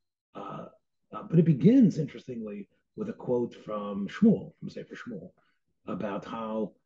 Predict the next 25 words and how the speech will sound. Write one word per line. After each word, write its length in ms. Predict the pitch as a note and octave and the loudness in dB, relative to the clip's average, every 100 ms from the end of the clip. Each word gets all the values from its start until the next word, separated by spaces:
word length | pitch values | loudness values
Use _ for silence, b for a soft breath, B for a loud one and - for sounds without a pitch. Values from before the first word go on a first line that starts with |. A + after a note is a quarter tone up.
| _ - | _ -8
it 60 | |
was 160 | G#2+ F#2 | -8 -6
a 60 | |
time 500 | F#2+ A#2+ A#2+ A2+ A2 | -6 -6 -4 0 0
when 140 | G2+ G2 | 2 0
the 80 | G2+ | 0
word 220 | A2 G#2 | 0 0
of 100 | F#2 | -2
God 320 | A2 G2+ F#2+ | -4 -2 -2
was 200 | F#2 - | -4 -4
yet, 220 | A2+ G#2+ - | -4 -4 -6
was 160 | - - | -8 -6
not 240 | - E2+ | -6 -4
known, 340 | G#2+ G2+ F2+ - | -2 -2 -4 -6
when 100 | - | -6
people, 420 | - G#3+ G3+ F#2+ B B - | -4 0 2 0 B B 0
when 160 | G3 | 0
prophets 580 | - - - - - - _ _ F#3+ | 0 -2 -2 -6 -8 -16 _ _ 0
didn't 280 | - G#3 - | 2 2 0
arise. 540 | - - - - - _ _ _ - _ - | 0 0 -2 -4 -10 _ _ _ -20 _ 10
And 80 | |
the 80 | F3 | 10
film 260 | - G#3+ A#3 | 12 12 12
is 120 | E3 | 12
about 500 | D3 G#2 F#2+ - | 8 4 0 -4